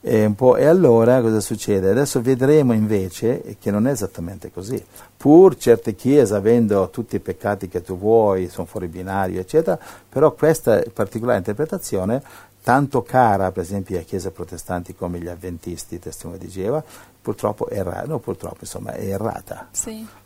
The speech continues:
Speaker 1: <laughs> Semplicemente non è giusta. Apocalisse diciassette uno.
Speaker 2: Poi uno dei sette angeli che avevano le sette coppe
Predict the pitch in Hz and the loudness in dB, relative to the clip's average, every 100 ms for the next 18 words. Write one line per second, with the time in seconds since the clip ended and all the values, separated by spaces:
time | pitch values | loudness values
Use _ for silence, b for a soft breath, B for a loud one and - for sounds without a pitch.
0 | - - - - 110 92 95 - 101 87 | -18 -10 -10 -10 -12 -10 -12 -10 -6 -6
1 | 87 120 - b b b b 98 92 92 | -6 -8 -8 b b b b -6 -6 -6
2 | - 92 - - B B B B B - | -12 -18 -18 -20 B B B B B -2
3 | 117 143 156 190 - 151 123 120 - 127 | 2 4 4 4 2 -2 -2 -2 0 0
4 | 113 85 85 87 - B B B B B | 0 -4 -6 -14 -16 B B B B B
5 | B B B B B _ 339 277 233 - | B B B B B _ -2 0 0 -4
6 | 311 359 262 226 302 311 262 247 220 202 | -6 -4 -4 -6 -6 -6 -4 -4 -6 -10
7 | 190 220 - 220 208 254 285 269 220 - | -10 -12 -8 -6 -6 -6 -6 -6 -6 -6
8 | - - - 226 254 226 - 254 269 | -6 -8 -12 -8 -4 -4 -4 -6 -6